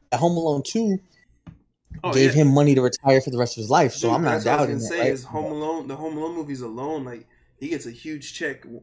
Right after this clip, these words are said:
Speaker 2: every year because of that, like,
Speaker 1: I see
Speaker 2: around
Speaker 1: what you
Speaker 2: winter
Speaker 1: did there.
Speaker 2: time.
Speaker 1: Yeah.
Speaker 2: What? What?
Speaker 1: It was Home, uh-huh.
Speaker 2: What'd I say?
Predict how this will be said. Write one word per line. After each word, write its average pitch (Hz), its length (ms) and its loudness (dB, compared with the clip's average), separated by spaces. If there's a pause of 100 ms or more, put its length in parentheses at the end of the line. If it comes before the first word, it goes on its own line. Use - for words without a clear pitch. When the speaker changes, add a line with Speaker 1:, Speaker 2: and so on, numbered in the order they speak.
Speaker 2:
every 131 300 -8
year 135 240 -4
because 127 320 -12
of 123 80 -10
that, 120 200 -10
like, 123 120 -8
Speaker 1:
I 120 40 -2
see - 160 -4
Speaker 2:
around 107 100 -4
Speaker 1:
what - 80 -8
you - 60 -6
Speaker 2:
winter 101 140 0
Speaker 1:
did 98 80 -6
there. 110 140 0
Speaker 2:
time. - 80 -14 (840)
Speaker 1:
Yeah. 107 300 8 (320)
Speaker 2:
What? 127 320 -10
What? - 0 - (320)
Speaker 1:
It 226 120 0
was 135 320 6 (440)
Home, - 340 -4
uh-huh. 131 380 0 (240)
Speaker 2:
What'd 156 200 -6
I 156 40 -6
say? 156 240 -10